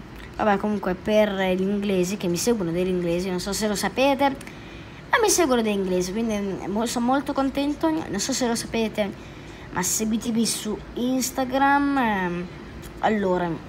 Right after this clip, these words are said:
ho creato l'account per il canale che si chiama Giocatori Insieme. Invece, ovviamente, il mio account privato, ehm,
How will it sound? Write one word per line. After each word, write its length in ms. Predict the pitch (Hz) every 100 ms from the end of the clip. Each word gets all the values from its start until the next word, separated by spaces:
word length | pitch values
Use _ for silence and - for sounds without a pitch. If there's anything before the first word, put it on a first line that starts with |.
| -
ho 60 |
creato 300 | 180 233 233
l'account 680 | 240 226 - 269 269 285 254
per 160 | 220 226
il 120 | 220
canale 400 | 208 233 247 311
che 120 | 320
si 80 | 202
chiama 220 | - 170
Giocatori 520 | 165 180 214 185 185 180
Insieme. 500 | 196 - 190 220 233 - - - - -
Invece, 400 | - 247 240 220 -
ovviamente, 480 | - 208 220 254 -
il 60 | 233
mio 120 | 269
account 400 | 269 269 262 254
privato, 720 | 254 269 247 226 226 277 294 - - - - - - - - - - -
ehm, 920 | 202 202 196 196 185 185 185 175